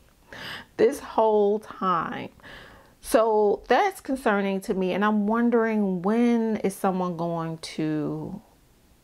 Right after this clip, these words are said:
say something about it? Uh, Sean protects her, but she flies under the radar. She doesn't say much about anything. We don't know anything about her family.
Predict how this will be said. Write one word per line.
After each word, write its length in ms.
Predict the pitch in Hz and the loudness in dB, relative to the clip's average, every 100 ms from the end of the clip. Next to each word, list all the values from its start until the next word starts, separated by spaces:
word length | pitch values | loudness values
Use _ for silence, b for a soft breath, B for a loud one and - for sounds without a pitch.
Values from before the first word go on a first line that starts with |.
| - | -20
say 260 | - 180 147 | -2 0 0
something 520 | - 147 151 - - | -4 -10 -10 -10 -6
about 440 | 170 180 - - 247 | -4 -2 -4 -6 -8
it? 200 | - - - _ - | -10 -14 -20 _ -4
Uh, 160 | 196 175 | -2 -2
Sean 380 | - 233 294 | 0 0 2
protects 520 | 294 202 - 165 - - | -2 -4 -2 -4 -4 -12
her, 320 | - - 220 B B B B B B | -12 -12 -16 B B B B B B
but 380 | 180 180 170 - | 2 2 2 -4
she 260 | - - 233 | -10 -4 -4
flies 640 | - 233 226 226 226 220 | -2 0 2 2 -2 -6
under 240 | - 180 165 | -10 -10 -10
the 140 | 156 | -10
radar. 680 | 151 202 208 208 202 208 214 - _ _ _ - - | -6 -4 -4 -4 -4 -6 -10 -16 _ _ _ -20 -20
She 180 | - 196 | -6 0
doesn't 280 | 185 170 160 | 2 0 -4
say 200 | - 190 | -2 0
much 320 | 190 175 - | 0 -2 -4
about 300 | 160 143 247 | -4 -4 -4
anything. 720 | 170 175 175 175 170 165 180 - B B | -4 -6 -6 -8 -6 -8 -10 -12 B B
We 120 | 180 208 | 2 4
don't 200 | 202 180 | 6 4
know 140 | 175 | 2
anything 420 | 165 165 170 160 | 0 -4 -4 -6
about 280 | 147 143 147 | -4 -4 -4
her 140 | 170 | -6
family. 720 | 147 170 170 165 156 165 165 | -8 -4 -4 -4 -6 -8 -10